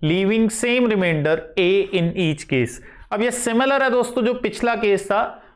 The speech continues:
बस ये फर्क है कि इसमें जो रिमाइंडर है वो सब में सेम है ए, और पिछले केस में सबका अपना अपना रिमाइंडर था।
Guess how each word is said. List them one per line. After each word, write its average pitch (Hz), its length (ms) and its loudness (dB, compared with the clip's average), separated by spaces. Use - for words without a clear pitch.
बस 220 460 -4
ये 214 200 2
फर्क 247 260 0
है 247 80 2
कि 247 100 0
इसमें 247 340 0
जो 254 80 2
रिमाइंडर 208 520 2
है 254 60 2
वो 254 100 2
सब 226 220 0
में 220 180 2
सेम 170 380 0
है 135 60 0
ए, 135 460 -2
और 185 340 -4
पिछले 247 300 0
केस 247 260 0
में 247 100 2
सबका 233 280 -2
अपना 226 220 0
अपना 226 200 0
रिमाइंडर 220 380 2
था। 226 160 -2